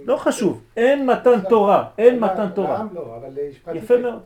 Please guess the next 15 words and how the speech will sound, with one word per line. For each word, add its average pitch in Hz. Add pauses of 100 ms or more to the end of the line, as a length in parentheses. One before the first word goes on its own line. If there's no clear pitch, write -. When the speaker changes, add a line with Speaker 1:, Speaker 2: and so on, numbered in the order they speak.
Speaker 1:
אבל 170
זה 185
לא 240
תורה 226
עדיין, 147
זה 135
לא, 190
זה 170
לא 240
תורה. 208
תורה 190
לא 247
יכולה 240
להתגלות 202
בעולם 180